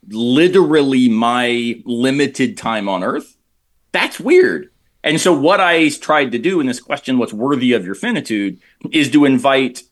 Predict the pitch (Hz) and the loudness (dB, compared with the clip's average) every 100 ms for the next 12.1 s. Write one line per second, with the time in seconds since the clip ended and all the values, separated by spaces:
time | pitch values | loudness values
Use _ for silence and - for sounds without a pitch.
0 | _ - 175 214 180 147 185 160 98 98 | _ 0 2 4 2 0 -2 -2 -4 -6
1 | 104 143 143 165 151 147 135 131 117 131 | -4 -2 0 -2 0 0 0 -2 -4 -4
2 | 135 131 113 107 98 135 139 131 123 110 | -4 -4 -6 -8 -6 -6 -4 -2 -2 -2
3 | 107 104 95 98 143 143 139 117 131 135 | -6 -6 -6 -4 -2 0 -2 -4 -2 0
4 | 165 165 139 117 - 269 160 131 107 85 | 0 -2 -6 -6 -8 -6 -6 -4 -6 -6
5 | 73 - _ _ - 127 127 127 131 123 | -10 -16 _ _ -2 0 2 2 2 2
6 | 117 117 - - _ _ _ _ _ _ | 2 0 -2 -18 _ _ _ _ _ _
7 | _ 117 147 147 147 131 147 156 143 143 | _ -2 0 0 -2 -2 -2 0 0 2
8 | 147 139 135 117 117 113 113 104 143 147 | 2 0 -8 -4 -2 0 -2 -2 -2 -2
9 | 110 131 - 139 139 147 143 135 131 123 | -2 -4 -4 -8 -6 -6 -4 -6 -4 -2
10 | 120 117 131 131 113 151 151 165 196 202 | -2 -4 -6 -6 -2 -2 -2 -6 -6 -6
11 | 120 107 107 - 180 202 190 208 220 220 | -6 -6 -6 -4 -2 -2 -2 -2 -2 -8